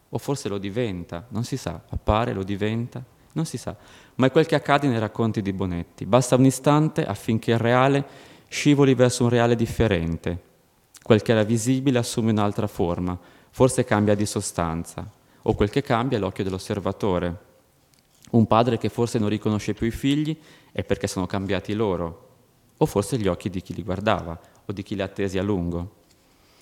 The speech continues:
Vi è poi una ricerca nello scrivere di Bonetti, una ricerca, ricerca di qualcosa che si è perduto, che potrebbe non ritornare più. Ed ecco quindi i bimbi, portatori dell'innocenza che non torna,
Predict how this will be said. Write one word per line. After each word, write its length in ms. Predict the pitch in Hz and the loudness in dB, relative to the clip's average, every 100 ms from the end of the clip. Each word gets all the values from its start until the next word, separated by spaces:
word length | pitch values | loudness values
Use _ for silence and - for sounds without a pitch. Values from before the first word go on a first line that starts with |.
| - - _ _ - | -20 -20 _ _ -2
Vi 160 | 127 | 4
è 80 | 180 | 6
poi 160 | 147 135 | 6 6
una 120 | 127 | 4
ricerca 420 | 117 120 117 110 | 2 0 0 0
nello 140 | 107 | 0
scrivere 360 | 101 - 110 104 | -2 -4 -2 -2
di 120 | 95 | -4
Bonetti, 600 | 98 92 85 - - 90 92 _ _ _ _ | -4 -4 -4 -6 -10 -10 -10 _ _ _ _
una 180 | 113 110 | 4 4
ricerca, 640 | 110 - 92 87 - 92 92 _ - | 4 2 0 0 -4 -12 -12 _ -2
ricerca 420 | 110 135 151 135 | 2 4 4 4
di 100 | 120 | 4
qualcosa 440 | 113 107 - 113 110 | 4 4 4 2 2
che 120 | 107 | 0
si 120 | - | 0
è 60 | 101 | 0
perduto, 760 | 107 98 98 98 - 92 - - - _ | -2 0 -4 -4 -4 -4 -6 -18 -20 _
che 140 | - - | -2 4
potrebbe 400 | 120 120 127 120 | 6 6 4 6
non 140 | 107 | 6
ritornare 500 | 107 107 101 101 98 | 4 2 4 4 4
più. 280 | - 95 90 - _ _ _ _ - | 2 -2 -4 -8 _ _ _ _ 0
Ed 180 | 139 | 4
ecco 200 | 117 120 | 4 4
quindi 340 | 117 113 107 104 | 2 4 4 2
i 40 | |
bimbi, 520 | 104 107 90 87 90 - _ _ _ _ _ | 2 4 4 2 -2 -8 _ _ _ _ _
portatori 440 | 110 98 101 113 | 4 6 4 4
dell'innocenza 840 | 107 104 101 101 - 120 131 131 123 | 4 4 4 2 2 4 4 2 0
che 120 | 113 | 2
non 220 | 110 107 | 2 2
torna, 540 | - 101 90 90 90 | 0 0 2 0 0